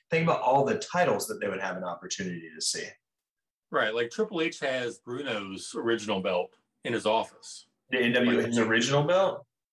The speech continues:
Speaker 2: Yeah, his original W W F belt.
Speaker 1: Wow.
Speaker 2: W W W F belt.
Speaker 1: Yeah.
Speaker 2: Um, yeah, so, like, to see that kind of stuff, like, in a museum, like,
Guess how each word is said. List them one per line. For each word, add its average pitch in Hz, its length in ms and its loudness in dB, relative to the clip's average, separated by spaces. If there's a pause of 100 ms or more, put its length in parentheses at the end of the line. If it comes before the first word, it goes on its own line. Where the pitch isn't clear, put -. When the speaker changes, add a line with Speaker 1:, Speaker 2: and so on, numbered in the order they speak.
(240)
Speaker 2:
Yeah, 120 200 2
his 120 200 0
original 127 420 -4
W 120 360 -2
W 123 200 -10
F 117 200 -6 (100)
belt. 107 380 -4 (340)
Speaker 1:
Wow. 120 380 0
Speaker 2:
W - 0 -
W 117 300 2 (120)
W 147 340 2
F 87 280 0
belt. 92 340 -2
Speaker 1:
Yeah. 120 160 4
Speaker 2:
Um, 101 300 -2 (560)
yeah, 123 220 2
so, 147 180 0
like, 139 180 -2 (260)
to 165 80 -2
see 214 180 -4
that 202 180 0
kind 180 140 0
of 160 60 -2
stuff, 143 340 2
like, 131 100 -4
in 127 80 -8
a 131 60 -8
museum, 117 420 -4
like, 117 200 -2